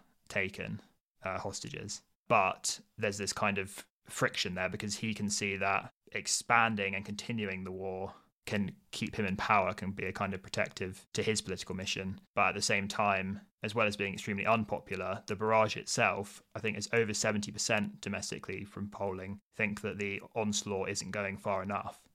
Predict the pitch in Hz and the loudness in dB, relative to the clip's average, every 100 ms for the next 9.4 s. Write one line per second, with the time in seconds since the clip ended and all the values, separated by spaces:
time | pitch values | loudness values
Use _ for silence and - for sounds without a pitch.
0 | _ - 101 98 104 - 110 101 104 113 | _ -2 0 0 -4 -4 -2 0 6 6
1 | 110 - - 113 110 104 104 101 101 101 | 6 4 2 2 0 2 0 2 0 -2
2 | 101 104 107 - 104 - 110 104 101 - | -4 -4 -4 -4 -6 -4 -2 -2 -2 -4
3 | - - 104 101 92 95 - - _ 101 | -6 2 4 4 2 -4 -6 -8 _ -2
4 | - 101 101 - 104 98 - _ - 104 | -2 -6 -8 -4 -4 -4 -10 _ 0 4
5 | 98 - - 92 - 98 101 98 98 95 | 4 2 -4 -4 -6 -4 -6 -4 -8 -6
6 | - 98 95 98 92 101 - 101 104 - | -6 -4 -4 -6 -8 -6 -4 -4 -6 -10
7 | - 98 101 - 95 92 - 104 98 - | -6 -4 -2 -2 -4 -4 -6 -6 -4 -4
8 | 95 95 - - _ - - 104 95 95 | -6 -6 -8 -8 _ -14 -4 -2 -2 -6
9 | 92 98 95 - | -6 -6 -6 -10